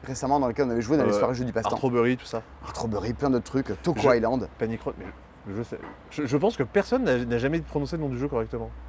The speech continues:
Speaker 1: Pourquoi ?
Speaker 2: Je crois que c'est pas Panic Road, hein.
Speaker 1: C'est Panic on the Road ?
Speaker 2: Non, non, c'est, c'est
Speaker 1: It's
Speaker 2: c'est
Speaker 1: the Panic
Speaker 2: complètement
Speaker 1: Road ?
Speaker 2: encore, encore autre chose et je me rappelle pas.
Speaker 1: Panic at the Disco ?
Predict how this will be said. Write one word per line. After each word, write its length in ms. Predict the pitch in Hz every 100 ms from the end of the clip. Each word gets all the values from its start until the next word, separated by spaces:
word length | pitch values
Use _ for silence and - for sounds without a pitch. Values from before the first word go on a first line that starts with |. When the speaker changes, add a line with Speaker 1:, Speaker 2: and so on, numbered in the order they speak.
| -
Speaker 1:
Pourquoi ? 300 | 135 - 139
Speaker 2:
Je 60 | 147
crois 100 | 170
que 60 | -
c'est 60 |
pas 100 | - 156
Panic 280 | 135 123
Road, 200 | - 120
hein. 40 | 107
Speaker 1:
C'est 80 | 127
Panic 200 | 147 156
on 60 | 160
the 60 | 151
Road ? 280 | 185 180 - - - 120
Speaker 2:
Non, 200 | 143 165
non, 180 | 165
c'est, 460 | 139 127 120 120 123 - 104
c'est 220 | - 113
Speaker 1:
It's 240 | 120 139
Speaker 2:
c'est 60 | 151
Speaker 1:
the 40 |
Panic 200 | 165 165
Speaker 2:
complètement 120 | 180 185
Speaker 1:
Road ? 140 | 202
Speaker 2:
encore, 120 | 190 170
encore 140 | 202
autre 80 | 185
chose 120 | 226
et 40 | 156
je 40 |
me 60 | 139
rappelle 220 | 147 131
pas. 80 | 123
Speaker 1:
Panic 280 | 165 180
at 60 | 170
the 100 | 139
Disco ? 440 | 147 156 - 180